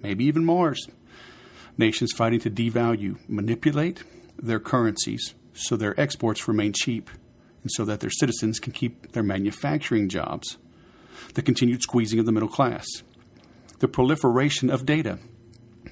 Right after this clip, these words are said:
and access to it. But data does not equal information, and a confused slash overwhelmed mind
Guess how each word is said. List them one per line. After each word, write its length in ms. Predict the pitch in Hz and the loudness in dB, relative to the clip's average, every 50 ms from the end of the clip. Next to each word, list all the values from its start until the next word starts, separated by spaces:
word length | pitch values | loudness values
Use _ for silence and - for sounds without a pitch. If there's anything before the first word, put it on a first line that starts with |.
| - - | -8 -4
and 240 | 110 107 101 95 98 | -2 0 2 2 2
access 480 | 98 98 92 - - 98 98 110 - - | 2 0 -2 -4 -4 -2 -2 -2 -4 0
to 180 | - 170 170 143 | 2 2 2 2
it. 220 | - - - - - - - - - - - - - - - - | 0 -6 -12 -16 -18 -20 -20 -20 -20 -20 -20 -20 -20 -20 -18 -6
But 140 | - 117 98 | -4 -4 -2
data 260 | - 101 101 107 123 | 0 0 0 0 0
does 220 | 127 131 123 - | 0 0 0 0
not 180 | - 127 123 139 | 0 0 0 0
equal 280 | 139 135 - - 127 - | 0 0 2 2 2 4
information, 840 | - 123 135 131 - 135 131 123 123 131 123 - - - 101 92 - | 4 2 2 2 2 2 2 2 2 2 0 -2 -4 -6 -6 -6 -4
and 240 | - 107 107 101 - - | -4 -4 -4 -4 -4 -6
a 60 | 117 | -6
confused 840 | 113 - 120 110 - - - - 131 123 117 113 113 113 - - - - | -4 -2 -2 -2 -2 -2 -2 0 2 2 4 2 0 -2 -4 -8 -10 -8
slash 520 | - - - 117 110 104 101 - - - - | -8 -2 0 0 0 0 -2 -4 -6 -2 0
overwhelmed 560 | 147 139 123 120 120 110 107 107 107 101 90 | 2 2 2 2 2 2 2 2 0 0 0
mind 500 | 101 104 107 107 101 90 85 87 92 - | 0 2 2 2 2 0 0 -2 -2 -4